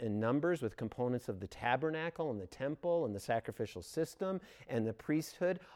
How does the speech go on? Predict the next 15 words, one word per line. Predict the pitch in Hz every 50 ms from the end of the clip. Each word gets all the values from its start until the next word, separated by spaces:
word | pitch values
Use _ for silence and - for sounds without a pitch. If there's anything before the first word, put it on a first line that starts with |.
| - - _
all | - 165 170 185 202 208
of | 220 196
it | 208 190
necessary | 180 175 175 165 - 160 - - 170 160 160 156 151
to | 156 147
understanding | 143 143 143 139 135 - - 147 135 135 135 135 127 - - - - - - - - -
Romans | 135 143 143 139 135 127 -
three | - - 156 147
twenty-one | 135 - - 131 135 135 127 127
to | 120 117
twenty-six, | - - 123 120 117 - 165 151 - - -
and | - 139 135 120
specifically | - - - - 117 - - - - 202 196 - 196 - - - 123 120 120 113 - - - - - _ _ -
Christ | - - 143 135 135 127 - - -
as | - 127 117 113 113 113 - -